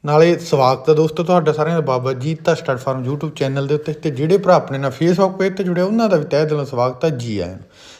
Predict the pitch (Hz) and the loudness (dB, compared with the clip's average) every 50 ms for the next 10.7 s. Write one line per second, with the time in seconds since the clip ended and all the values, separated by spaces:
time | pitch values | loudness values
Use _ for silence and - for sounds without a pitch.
0 | _ - 151 156 175 196 202 160 190 190 190 190 190 196 190 - - - - - | _ 0 2 2 4 4 2 2 4 4 4 4 4 2 -6 -12 -14 -20 -20 -20
1 | _ _ - 156 165 165 160 165 170 156 165 156 151 147 143 139 147 147 143 151 | _ _ -4 2 4 4 4 4 4 4 4 4 4 2 0 -2 -2 -2 0 0
2 | 147 170 170 165 127 - 95 123 127 120 131 131 139 151 160 165 160 - - - | 0 2 2 2 0 0 -2 -2 0 0 0 0 0 0 -2 -2 -4 -6 -12 -20
3 | - - 139 139 139 143 143 160 170 170 165 190 180 165 160 151 143 151 160 139 | -14 -8 -2 2 4 4 4 4 2 2 2 2 2 4 2 2 2 0 -2 -2
4 | 131 - - 131 135 151 156 165 170 165 151 165 - 156 - - - 165 156 151 | -2 -2 -2 -2 0 0 2 4 4 4 4 2 -2 -8 -8 -4 -2 0 0 2
5 | 147 170 175 175 175 - 147 135 131 135 135 143 160 165 170 170 - 170 160 131 | 4 4 2 4 4 2 2 2 2 0 -2 0 2 4 4 2 2 2 2 2
6 | 147 147 143 - 160 160 165 160 - - - - - 170 160 151 143 160 165 170 | 2 2 -2 -2 -2 -2 -2 -2 -6 -12 -16 -8 -4 -2 -2 0 0 0 2 2
7 | 170 170 - - - - - - - 170 170 156 170 160 160 156 151 139 127 139 | 0 0 -4 -16 -18 -20 -12 0 2 2 2 4 2 2 4 4 2 2 0 -4
8 | 131 131 117 113 110 104 98 95 - 87 92 - - _ _ _ _ _ _ _ | -4 -4 -4 -6 -6 -6 -8 -8 -10 -12 -12 -12 -16 _ _ _ _ _ _ _
9 | - 165 160 170 160 160 - 190 185 170 156 151 156 - - 175 175 175 165 175 | -4 0 2 2 2 2 0 0 2 4 4 4 2 4 2 2 2 2 0 0
10 | 196 185 180 190 185 175 185 202 190 190 - - 202 190 | 0 0 0 0 0 2 0 0 -2 -2 -2 0 0 0